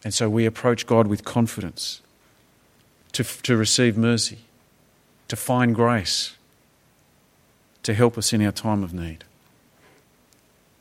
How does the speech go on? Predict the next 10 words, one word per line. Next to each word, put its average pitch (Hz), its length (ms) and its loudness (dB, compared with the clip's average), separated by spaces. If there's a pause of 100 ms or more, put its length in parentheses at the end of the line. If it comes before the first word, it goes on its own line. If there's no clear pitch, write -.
(1040)
So, - 140 -4
brothers 143 300 8
and 127 100 4
sisters, 123 360 0
when 123 260 2
you 147 240 4
think 139 400 0
upon 117 360 0
your 110 240 2
sin 90 360 -2